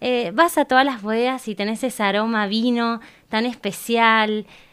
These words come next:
eh, se, se vive de otra manera. Entonces,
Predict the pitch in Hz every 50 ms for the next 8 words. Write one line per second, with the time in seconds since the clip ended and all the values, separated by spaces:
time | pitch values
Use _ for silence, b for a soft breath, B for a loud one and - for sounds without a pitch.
0 | b - - 233 226 226 220 220 220 220 - - - - 214 - - 254 240 -
1 | 208 - - 269 262 285 302 311 339 320 311 302 311 320 311 330 311 294 262 233
2 | 214 190 180 175 170 165 175 180 b b b b b _ - 226 226 269 277 294
3 | 294 - 330 339 339 330 - -